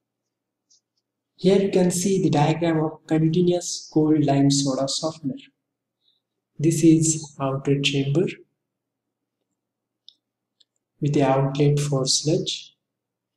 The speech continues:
wood fiber filter, and outlet for soft water. This is inner vertical circular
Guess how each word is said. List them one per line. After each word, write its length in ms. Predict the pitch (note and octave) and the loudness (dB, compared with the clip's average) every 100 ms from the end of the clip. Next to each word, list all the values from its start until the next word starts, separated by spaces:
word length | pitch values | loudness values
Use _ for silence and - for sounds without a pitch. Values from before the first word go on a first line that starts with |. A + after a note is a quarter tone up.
| _ _ _ _ - | _ _ _ _ -10
wood 300 | C3+ C#3 C#3 | -2 0 0
fiber 400 | C3+ B2+ B2 B2 | -2 -2 -2 -4
filter, 640 | - D3+ D#3 D3 F#3 F#3+ F#3+ _ _ _ _ _ _ _ _ _ _ _ _ _ _ _ - | -6 -2 -2 0 0 0 -2 _ _ _ _ _ _ _ _ _ _ _ _ _ _ _ -6
and 420 | C#3+ C3 C#3 C#3+ | -4 -2 -4 -4
outlet 500 | D3+ D3+ D#3+ D#3 D3+ | -2 -2 0 0 -2
for 500 | - C#3 C3 B2+ B2+ - _ | -4 -2 0 -2 -4 -14 _
soft 540 | - - D3 C3 C#3+ C#3+ | -14 -8 -4 -4 -4 -4
water. 380 | D3+ D3+ C#3+ C#3+ - _ _ _ _ _ _ _ _ _ _ _ _ _ _ _ _ _ _ _ _ _ - | -2 -2 -8 -14 -20 _ _ _ _ _ _ _ _ _ _ _ _ _ _ _ _ _ _ _ _ _ -4
This 180 | E3+ G3 | -2 -2
is 320 | F#3+ - - | -4 -6 -2
inner 360 | F3 F3+ F#3+ F#3+ - - | 2 2 2 0 -6 -14
vertical 840 | C#3+ C3+ C#3 - C#3+ D3+ D3 D3 - - | -4 -2 -2 -2 -2 0 2 2 -2 -8
circular 680 | - - C3 B2+ - B2+ | -12 -6 -6 -6 -6 -4